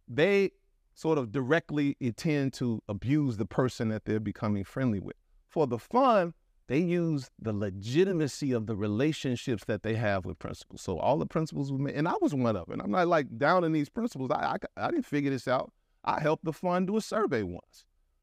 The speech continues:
I didn't know what I was dealing with. So I'm not downing these people, but you have to realize at some point, this person, these gifts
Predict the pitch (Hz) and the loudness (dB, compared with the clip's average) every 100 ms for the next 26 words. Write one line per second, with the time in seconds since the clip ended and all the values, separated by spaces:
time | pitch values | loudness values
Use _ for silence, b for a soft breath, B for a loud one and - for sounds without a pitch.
0 | _ 147 269 165 139 120 110 107 95 87 | _ 2 4 4 4 4 4 2 -2 -4
1 | 101 101 87 87 82 - _ _ _ _ | -2 -2 -4 -4 -6 -8 _ _ _ _
2 | - 196 170 120 123 220 269 151 120 156 | 0 2 2 2 2 4 4 0 -2 -4
3 | 135 143 - 131 - 226 - 147 156 247 | -2 -4 -2 -6 0 0 0 -4 0 4
4 | 233 143 110 95 - - 165 - 220 240 | 4 4 2 -2 -12 -12 -10 -2 2 2
5 | - 139 127 - _ _ _ - 208 - | 2 -2 -2 -8 _ _ _ 0 0 4
6 | 208 190 - 180 170 165 175 143 101 123 | 2 2 0 0 -2 -2 -2 -2 -2 4
7 | 254 269 - - | 4 4 -2 -14